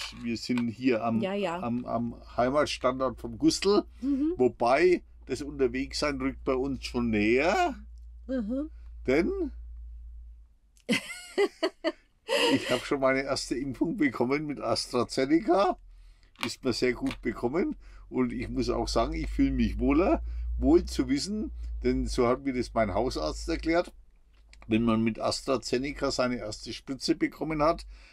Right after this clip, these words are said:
Speaker 1: dann kann man sich zwar auch infizieren, aber die Wahrscheinlichkeit, dass die Infektion so sch-, so schlimm wird, dass man, äh, beatmet werden muss, ist so gut wie ausgeschlossen.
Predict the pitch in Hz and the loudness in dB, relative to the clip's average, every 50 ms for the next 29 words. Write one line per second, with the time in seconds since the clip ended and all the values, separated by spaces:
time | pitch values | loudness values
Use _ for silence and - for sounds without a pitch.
0 | - - - 120 113 - 127 123 135 139 135 - - 135 113 - - - - 110 | -20 -6 -4 -4 -2 0 -2 -2 0 -2 -4 -2 -2 -4 -4 -4 -8 -4 0 2
1 | 104 101 120 147 151 151 160 - 151 139 107 - 127 120 - - 151 160 185 220 | 2 4 2 0 0 -2 -4 -6 -6 -8 -8 -8 -10 -10 -8 -8 0 2 2 2
2 | 220 294 277 - _ - - - - - - - 131 135 135 135 135 127 123 - | 2 0 -4 -8 _ -20 -20 -20 -20 -14 -2 2 2 2 4 4 2 2 0 -2
3 | - - - 131 127 113 113 120 117 - - 123 143 151 147 131 - - 131 131 | -12 -10 -4 -2 -2 0 0 -2 -2 0 0 -2 0 0 -4 -6 -4 -2 -2 0
4 | 127 127 110 - - 135 135 131 120 - - 127 113 - - - 139 147 139 123 | 0 -2 -4 -6 -6 -8 -8 -8 -8 -6 -6 -6 -6 -6 -6 -4 -2 -2 -2 -4
5 | - - 165 175 160 - - - - - - - 160 165 - - - 151 156 170 | 0 2 4 4 4 2 -6 -10 -16 -18 -4 2 2 2 2 2 2 2 2 2
6 | 180 151 151 160 170 - - 143 127 - - 139 135 135 135 127 - - - 131 | 2 2 2 2 2 2 0 -4 -4 -2 -2 -2 -2 -2 -2 -6 -12 -8 -6 -6
7 | 110 - 123 117 110 117 127 139 170 - 170 156 127 131 127 123 123 120 120 127 | -2 0 0 0 2 2 2 0 0 0 -4 -4 -4 -2 0 0 0 0 0 -2
8 | 127 135 156 160 - - - - - _ _ _ _ _ - 131 139 131 - - | 2 4 4 4 4 0 -6 -10 -18 _ _ _ _ _ 0 2 2 2 0 -4
9 | - - - 131 117 - 135 139 127 117 123 127 127 - - 127 131 113 - - | -8 -6 -6 -6 -4 -2 -4 -4 -2 0 2 2 2 2 2 2 2 2 2 2
10 | 139 117 - 123 113 101 - - 98 82 80 | 0 0 2 2 0 0 0 -2 -4 -4 -4